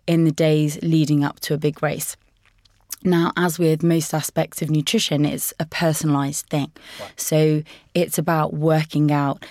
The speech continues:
Speaker 1: how much and over what period of time works well for you, and also factor in your carbohydrate consumption based on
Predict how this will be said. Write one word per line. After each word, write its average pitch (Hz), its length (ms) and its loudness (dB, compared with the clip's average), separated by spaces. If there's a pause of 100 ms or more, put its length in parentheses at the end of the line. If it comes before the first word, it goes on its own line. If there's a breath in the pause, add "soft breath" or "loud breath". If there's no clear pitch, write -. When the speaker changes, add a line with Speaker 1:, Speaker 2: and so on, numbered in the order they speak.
(220 loud breath)
Speaker 1:
how 156 260 0
much - 640 0
and 156 80 0
over 151 180 0
what 147 280 -2
period 151 320 0
of 147 80 -10
time 147 580 0
works 156 400 -2
well 156 200 2
for - 180 -8
you, 165 400 2
and 220 120 4
also 180 460 2 (380 loud breath)
factor - 560 -2
in 170 340 2
your 156 600 2
carbohydrate 160 520 0
consumption 156 720 0 (540 loud breath)
based 226 340 2
on 175 320 2